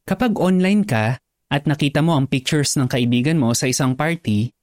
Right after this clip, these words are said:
baka magtaka ka kung bakit hindi ka inimbitahan.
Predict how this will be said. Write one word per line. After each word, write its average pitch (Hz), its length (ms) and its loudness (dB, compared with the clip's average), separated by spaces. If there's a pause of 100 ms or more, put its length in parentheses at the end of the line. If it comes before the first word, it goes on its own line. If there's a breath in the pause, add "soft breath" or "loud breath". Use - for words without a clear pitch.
(160)
baka 185 240 -2
magtaka 202 480 0
ka 208 160 -2
kung 160 160 0
bakit 147 400 0
hindi 127 240 2
ka 165 160 -2
inimbitahan. 131 800 0